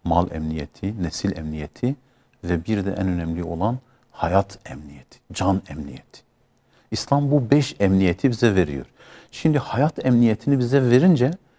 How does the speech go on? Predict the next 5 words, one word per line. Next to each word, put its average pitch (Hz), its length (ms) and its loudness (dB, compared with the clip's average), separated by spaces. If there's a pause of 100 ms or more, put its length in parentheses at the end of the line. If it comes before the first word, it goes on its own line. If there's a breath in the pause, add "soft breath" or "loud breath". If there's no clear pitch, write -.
(340 soft breath)
İslam 143 380 -2
hayat 127 500 -2
emniyetini, 104 800 0 (440 soft breath)
e, 90 220 -2 (340)
vahiy 160 460 4